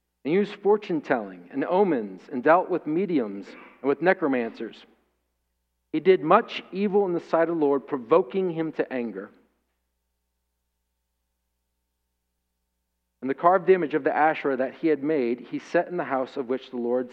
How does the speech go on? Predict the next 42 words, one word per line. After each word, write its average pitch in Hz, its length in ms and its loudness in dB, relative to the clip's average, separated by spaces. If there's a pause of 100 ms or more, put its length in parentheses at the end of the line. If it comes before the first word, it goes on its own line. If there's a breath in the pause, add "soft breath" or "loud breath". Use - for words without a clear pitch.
said 123 180 -2
to 147 80 -4
David 117 400 -4 (380 loud breath)
and 123 140 -8
to 151 80 -4
Solomon 131 440 0
his - 120 -10
son, 117 300 -6 (300)
"In 123 140 -4
this 165 200 -2
house 127 460 -4
and 123 140 -6
in 127 100 -4
Jerusalem, 123 540 -2
which 117 200 -8
I 131 120 -4
have 135 100 -4
chosen, 107 540 -4 (400 soft breath)
out 117 80 -4
of 117 80 0
all 151 140 4
the 165 80 -12
tribes 160 280 2
of 139 120 -2
Israel, 123 260 0
I 113 80 -4
will 127 80 -2
put - 220 -4
my 135 100 -2
name 123 220 -2
forever. 104 500 -6 (1120)
And 110 140 -6
I 123 100 0
will 139 220 -2
not 143 280 0
cause 170 360 0
the 147 140 -10
feet 165 280 -4
of 156 140 -2
Israel 151 260 0
to 147 140 -6
wander 160 500 0